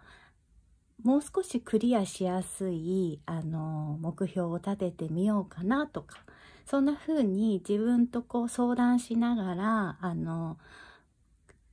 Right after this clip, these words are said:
ワクワクする気持ちを忘れないように、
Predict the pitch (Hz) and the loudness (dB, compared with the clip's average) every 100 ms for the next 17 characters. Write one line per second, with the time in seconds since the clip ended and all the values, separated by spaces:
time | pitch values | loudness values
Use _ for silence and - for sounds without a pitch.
0 | _ _ _ _ _ _ - 202 254 294 | _ _ _ _ _ _ -8 2 2 4
1 | 349 339 - 196 - 180 180 185 165 165 | 2 2 0 -2 -2 -4 -2 -2 -2 -4
2 | - 175 156 156 165 - 180 170 165 170 | -4 -4 -2 -4 -6 -2 0 0 0 -2
3 | 170 165 - _ _ - 175 170 156 156 | -2 -4 -10 _ _ -6 -2 0 -2 -2
4 | 277 | -2